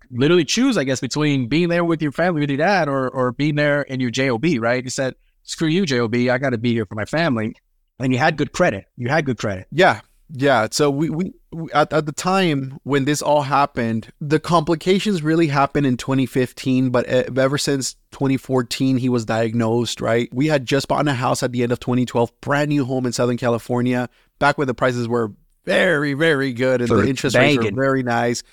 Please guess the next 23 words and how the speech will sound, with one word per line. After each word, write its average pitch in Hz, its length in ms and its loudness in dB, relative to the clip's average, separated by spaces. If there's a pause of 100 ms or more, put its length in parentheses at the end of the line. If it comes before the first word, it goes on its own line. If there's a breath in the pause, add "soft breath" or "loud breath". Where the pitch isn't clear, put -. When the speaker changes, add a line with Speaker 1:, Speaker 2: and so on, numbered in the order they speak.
(140 soft breath)
Speaker 2:
Bro, 202 100 2
we 170 140 0
got 202 140 2
a - 20 2
brand 180 300 -2
new 185 120 0
house 156 220 -2
for 143 120 -2
two - 140 -10
hundred 156 220 -2
thousand 123 320 0
dollars, 107 500 -6
right? 120 260 -2 (280 soft breath)
They 156 160 4
begged 180 520 2
us 160 200 2
to - 120 -2
buy 147 200 2
the 143 80 4
house, 131 340 -2
by 131 140 -2
the 127 100 0
way. 123 200 0